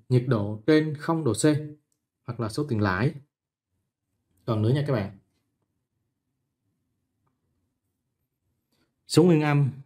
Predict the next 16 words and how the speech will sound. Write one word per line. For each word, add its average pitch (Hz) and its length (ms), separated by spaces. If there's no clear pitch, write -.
biểu 131 160
diễn 120 400
số 170 260
tiền 107 180
nợ 98 340
thì 107 200
số 156 140
nguyên 151 180
dương 143 220
sẽ 120 140
ngược 120 280
lại 92 340
là 98 60
số 143 160
tiền 101 180
có. 139 360